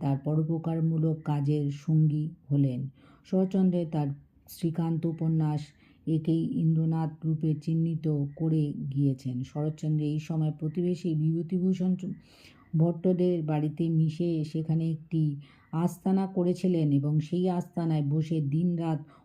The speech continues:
অজস্র গল্প উপন্যাস লিখতেন এবং পড়তেন। শরৎচন্দ্রের এই সময় মাতুল সৈন্যনাথ,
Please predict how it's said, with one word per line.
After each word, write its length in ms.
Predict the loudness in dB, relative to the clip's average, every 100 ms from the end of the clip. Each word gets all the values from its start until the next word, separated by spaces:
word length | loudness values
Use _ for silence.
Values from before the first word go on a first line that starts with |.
| -4
অজস্র 520 | -2 0 -2 -2 -2
গল্প 340 | 0 0 0
উপন্যাস 580 | -4 -4 -2 0 0 -2 -2
লিখতেন 500 | -2 -2 -2 0 0
এবং 360 | 0 0 -2 -2
পড়তেন। 460 | -2 -2 -2 -2
শরৎচন্দ্রের 720 | -4 -4 -4 -4 0 0 0 -2
এই 260 | 0 0
সময় 440 | 0 -2 0 -2 -4 -8 -20 -20 _
মাতুল 420 | 0 0 0 0 -2
সৈন্যনাথ, 600 | -2 0 2 2 2